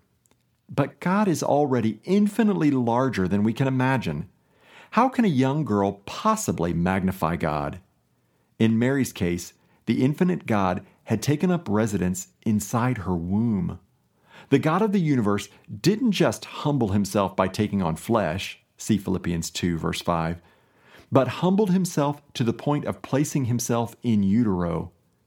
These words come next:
God as an embryo, too small to be seen, vulnerable, hidden,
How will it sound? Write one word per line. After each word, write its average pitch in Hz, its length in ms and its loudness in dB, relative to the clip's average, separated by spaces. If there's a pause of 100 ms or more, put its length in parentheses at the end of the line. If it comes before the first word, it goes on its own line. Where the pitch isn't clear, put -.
(440)
God 170 580 0
as 104 180 0
an 101 180 -2
embryo, 90 720 -2 (580)
too 208 160 4
small 127 420 0
to 123 120 -2
be 98 120 2
seen, 95 580 -2 (420)
vulnerable, 95 840 0 (280)
hidden, 98 480 0